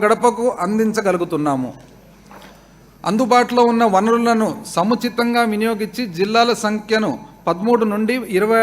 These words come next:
ఆరుకు రెవెన్యూ డివిజన్లను యాభై రెండు నుంచి డెబ్బై ఏడుకి పెంచడం ద్వారా మా ప్రభుత్వం పరిపాలనాపరమైన పునర్నిర్మాణాన్ని చేపట్టింది.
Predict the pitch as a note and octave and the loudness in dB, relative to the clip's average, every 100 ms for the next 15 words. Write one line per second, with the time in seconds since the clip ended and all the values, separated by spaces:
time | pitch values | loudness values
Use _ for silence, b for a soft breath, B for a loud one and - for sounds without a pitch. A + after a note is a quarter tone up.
0 | A3+ A3+ G#3 C#3+ G#2 D3+ G3+ A#3 B3 G3 | 2 0 -2 -4 -4 -4 0 0 0 0
1 | A3 G#3+ A#3 A3+ A#3+ F3+ F#3+ A3 G#3+ G#3+ | -2 0 0 0 0 2 2 4 2 0
2 | G#3 G#3+ G#3+ G#3+ G3 F#3 A3 G#3+ G#3+ A3 | -4 -4 -6 -4 -4 0 4 4 2 -4
3 | G3 G3 G#3+ A3 G3+ G3 G#3+ A3+ G3 G3 | -6 -4 -4 -4 0 0 0 0 -2 -2
4 | F3+ A3+ - A3+ D#3 B B B B B | -4 -4 -2 -2 -2 B B B B B
5 | - E3+ A3 A#3 A#3+ A#3+ A#3 A#3 A3 G#3+ | 2 4 4 4 4 4 2 4 2 2
6 | A3 A3 G3 G3 - G#3+ A#3+ A3+ A3 A3 | 0 0 -2 -4 -4 0 0 0 0 2
7 | G#3+ G#3+ A3 B3+ A#3+ - - F#3 F#3 E3+ | 2 2 0 -2 -6 -8 -2 0 0 -2
8 | D3+ | -4